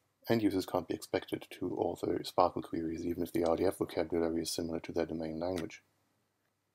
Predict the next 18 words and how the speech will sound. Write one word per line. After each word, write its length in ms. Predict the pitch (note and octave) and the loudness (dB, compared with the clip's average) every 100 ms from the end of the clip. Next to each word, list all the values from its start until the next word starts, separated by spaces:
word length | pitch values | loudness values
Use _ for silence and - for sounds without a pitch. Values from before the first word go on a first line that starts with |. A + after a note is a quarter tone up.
| _ _ | _ _
The 100 | G2 | 6
other 100 | A2+ | 8
question 400 | - D#2+ - - | 8 4 0 -6
is 120 | E2+ | -2
where 120 | F#2 E2+ | 2 2
the 120 | E2+ | 0
ontology 460 | E2 F2+ E2 D#2+ | -2 -2 0 0
and 120 | F2 F2+ | -2 0
mappings 380 | G#2+ F2+ D#2+ - | -2 -4 -8 -6
come 140 | - | -6
from. 240 | - - - _ _ _ _ | -4 -8 -8 _ _ _ _
These 160 | G2 F2+ | -4 -2
will 80 | F#2 | -2
typically 340 | - - F2+ | 0 0 0
be 140 | E2 F2 | 0 -2
expensive 560 | - - F2+ E2+ - | -4 -4 -4 -4 -8
to 100 | - | -8
produce. 500 | - - G2+ - - | -8 8 10 10 4